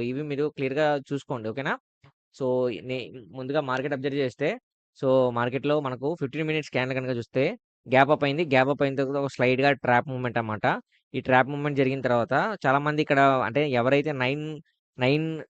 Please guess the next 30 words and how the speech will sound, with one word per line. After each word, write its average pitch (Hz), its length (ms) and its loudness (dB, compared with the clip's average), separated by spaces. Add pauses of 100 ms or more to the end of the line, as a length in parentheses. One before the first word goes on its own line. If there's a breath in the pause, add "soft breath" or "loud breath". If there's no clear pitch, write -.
సిక్స్టీన్, 151 540 -4 (100)
నైన్ 139 260 -4
ఫిఫ్టీన్ 147 380 -6
ఈ 147 120 -6
టైమ్‌లో 143 280 0
ఎంట్రీ 135 200 -2
తీసుకుంటారో, 135 420 -6
వాళ్ళకైతే 135 320 0
ఒక 151 100 -6 (220)
little 143 280 -4
bit 160 200 -2
ట్రాప్ 135 280 -4
మూవ్‌మెంట్ 143 280 -8
జరిగింది. 120 340 -4 (420 soft breath)
So, 151 80 -2 (140)
ఈ 147 160 0
టైమ్‌లో 143 280 -2
ట్రాప్ 139 280 0
మూవ్‌మెంట్ 143 240 -6
జరిగిన 139 220 -2
తర్వాత, 131 220 -4 (500)
ఇప్పుడు 147 240 -6
నేను 175 160 -4
క్లియర్‌గా 170 260 0
ఎక్స్‌ప్లెయిన్ 156 300 -6
చేశాను 143 160 -4
అన్నమాట. 123 160 -4
ఎప్పుడైనా 165 340 -2
సరే 170 120 -2
మీరు 175 200 -4